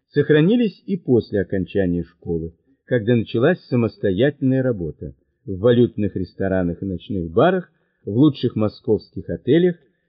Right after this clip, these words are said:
в международном аэропорту Шереметьево два, в Интуристе. Они официально служили там горничными, официантками, экскурсоводами, стюардессами. Однако главная работа,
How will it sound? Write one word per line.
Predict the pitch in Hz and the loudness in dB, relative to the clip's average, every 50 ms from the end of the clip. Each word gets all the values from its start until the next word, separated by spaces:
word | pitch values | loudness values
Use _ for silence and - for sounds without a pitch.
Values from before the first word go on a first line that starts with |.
| _ _ | _ _
в | 101 | 2
международном | 113 127 135 123 101 123 131 131 151 147 113 120 123 120 117 - | 4 4 4 4 4 4 4 4 4 4 4 2 2 2 0 0
аэропорту | 113 113 110 104 104 98 - - 98 90 - - 165 175 | 0 2 4 4 4 2 0 -2 -4 -4 -2 -4 -4 -4
Шереметьево | - - 120 101 101 101 104 101 90 - - 87 85 85 | -4 -4 -4 -2 -2 0 0 0 -2 -4 -6 -8 -8 -8
два, | 76 95 85 110 139 175 180 175 - _ _ _ _ | -8 -4 0 2 2 2 0 -2 -8 _ _ _ _
в | - 92 107 147 | -8 -2 0 0
Интуристе. | 165 165 165 - 135 92 87 73 - _ _ _ 71 - _ _ _ _ _ _ _ _ _ _ | 0 0 -2 -6 -6 -6 -6 -8 -10 _ _ _ -20 -20 _ _ _ _ _ _ _ _ _ _
Они | - 151 214 247 240 208 | -2 2 4 4 4 4
официально | - 170 165 - 170 - - 220 240 220 160 131 | 2 0 -2 -4 -6 -4 0 2 4 4 4 2
служили | - - 123 113 101 113 104 101 | 2 0 -2 0 0 0 -2 -2
там | - - 110 104 98 87 | -2 -2 -2 0 0 0
горничными, | 85 120 151 175 190 196 190 175 - - 190 185 185 185 180 | 4 4 4 6 4 2 -2 -6 -6 -6 -4 -2 -2 -2 -2
официантками, | - - 165 - - - - _ - 98 101 120 143 151 147 - - 160 156 160 160 165 - _ _ _ _ _ _ _ | -2 -4 -6 -6 -6 -12 -8 _ -2 0 0 2 0 -2 -4 -6 -6 -4 -4 -4 -4 -6 -10 _ _ _ _ _ _ _
экскурсоводами, | 135 139 135 - _ - 135 110 - - 120 104 87 92 120 156 175 165 175 180 180 175 | -2 -2 -2 -2 _ -4 -4 -4 -2 0 0 0 2 4 4 4 4 4 2 0 0 -2
стюардессами. | 143 - - _ 127 123 110 90 78 82 95 87 82 - _ 104 101 90 85 87 - _ _ _ _ _ _ _ _ | -4 -6 -4 _ 2 2 2 0 0 0 -2 -2 -2 -4 _ -10 -8 -8 -8 -10 -12 _ _ _ _ _ _ _ _
Однако | 120 123 110 143 139 131 - 127 | -4 0 2 2 2 2 2 0
главная | 101 90 107 117 151 202 214 208 190 170 143 117 101 95 - - | 0 0 2 2 4 4 2 2 2 2 2 2 0 -2 -4 -2
работа, | 104 113 113 95 92 104 95 87 - - 82 73 69 | 0 0 0 2 2 0 0 0 -2 -6 -8 -8 -8